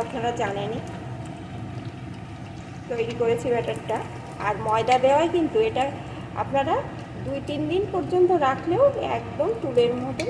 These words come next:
একদম নরম হবে। আপনারা চেষ্টা করবেন এইভাবে বানানোর। তাহলে বন্ধুরা, আমার এই রেসিপিটি আপনাদের কেমন লাগলো অবশ্যই কমেন্ট করে জানাবেন,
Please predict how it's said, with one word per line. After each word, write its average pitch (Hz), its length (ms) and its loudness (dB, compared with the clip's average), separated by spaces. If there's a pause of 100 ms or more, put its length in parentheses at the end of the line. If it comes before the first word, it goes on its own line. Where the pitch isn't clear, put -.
(140)
একদম - 260 -6 (120)
নরম 208 300 0
হবে। 180 160 -4 (760)
আপনারা 262 300 0 (100)
চেষ্টা 254 260 2 (100)
করবেন 262 300 0 (340)
এইভাবে 233 360 0 (680)
বানানোর। 190 440 0 (1040)
তাহলে 247 300 0 (100)
বন্ধুরা, 285 320 4 (240)
আমার 240 220 0
এই 262 120 4
রেসিপিটি 254 460 0
আপনাদের 254 380 -2
কেমন 240 220 0 (120)
লাগলো 247 260 0 (200)
অবশ্যই 233 460 -2
কমেন্ট 220 360 -4
করে 277 140 2 (560)
জানাবেন, 226 440 0